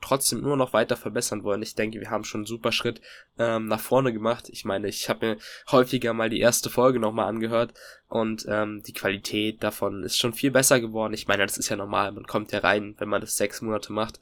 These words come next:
Ähm, wir haben ja auch schon ein paar Folgen jetzt hinter uns. Ähm, und ja, das ist jetzt ein Projekt, was langfristig geplant ist, was wir weiterhin für euch machen wollen. Und, ähm,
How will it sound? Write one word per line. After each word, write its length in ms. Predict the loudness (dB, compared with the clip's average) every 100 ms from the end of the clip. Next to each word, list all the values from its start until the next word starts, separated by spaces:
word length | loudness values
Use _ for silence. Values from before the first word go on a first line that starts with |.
| -20 -20 -20 _
Ähm, 260 | -4 -4 -4
wir 140 | -4
haben 140 | -2 -2
ja 100 | -2
auch 140 | -2
schon 160 | -4 -8
ein 40 |
paar 200 | 0 0
Folgen 360 | 2 0 0 0
jetzt 180 | -4 -2
hinter 280 | -2 0
uns. 260 | 0 -2 -6 -10 -20 -20 _ -4
Ähm, 440 | -2 -2 -4 -10 _ _ -4
und 200 | 0 4
ja, 100 | 6
das 160 | 4
ist 180 | 2 4
jetzt 220 | 2 2
ein 140 | -4 -2
Projekt, 420 | 0 0 0 2
was 320 | 2 2 -4
langfristig 720 | 0 0 0 -2 -2 -2 -2
geplant 420 | -6 -6 -6 -4
ist, 200 | -4 -2 -2
was 200 | -2 -2
wir 80 | 0
weiterhin 520 | 0 -2 -6 -8 -10
für 180 | -2 -2
euch 180 | 0
machen 280 | -4 -4 -6
wollen. 280 | -2 -2 -4
Und, 180 | -8 -10 -18 -18 -18 -4
ähm, 320 | -4 -4